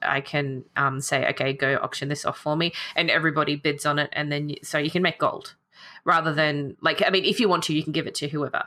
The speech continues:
So, you, you know, you just say, "Hey, I like you, you can have this for free." And that's really lovely. Um, or you can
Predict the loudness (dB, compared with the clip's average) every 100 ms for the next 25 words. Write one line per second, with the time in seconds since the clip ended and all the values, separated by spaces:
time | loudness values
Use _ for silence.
0 | -6 -4 -2 -2 -6 -8 -8 -6 -4 -2
1 | 0 0 2 2 0 -2 -4 -4 -4 -4
2 | -4 -6 -6 -4 0 0 -2 -10 -6 0
3 | 0 0 0 0 4 2 2 0 0 -2
4 | -4 -4 -4 -8 -2 2 4 2 0 0
5 | 0 -2